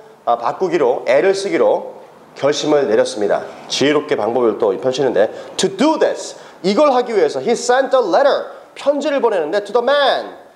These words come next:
그 사람에게 asking for a favor, 아, 좀 도와주삼 하고요. "나 좀 도와줘." 이렇게 편지를 보낸 거야. 자, 지금부터는 대명사가 누구를 지칭하는지 잘 써야 되는 거야.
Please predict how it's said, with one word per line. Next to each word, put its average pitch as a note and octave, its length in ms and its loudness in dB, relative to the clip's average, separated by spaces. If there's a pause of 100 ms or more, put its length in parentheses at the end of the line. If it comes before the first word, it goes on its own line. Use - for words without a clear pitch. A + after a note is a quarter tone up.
(140)
그 A3+ 460 0
사람에게 E3+ 680 2
asking A#3 500 2
for A3 180 2
a A3+ 160 2
favor, A#3+ 440 2 (340)
아, G#2 100 -8
좀 C#3 180 -8
도와주삼 A2+ 600 -2 (240)
하고요. C#3 440 0
"나 - 120 -2
좀 C3+ 160 -4
도와줘." C3 680 0
이렇게 D3 280 0
편지를 F#3+ 340 0
보낸 C#3+ 280 2
거야. C#3 320 4 (340)
자, D#3 120 -2
지금부터는 A3 520 0
대명사가 A#3+ 720 2
누구를 F#3 280 0
지칭하는지 G#3 360 0
잘 E3 120 2
써야 A3 260 2
되는 D3+ 180 2
거야. D#3+ 240 4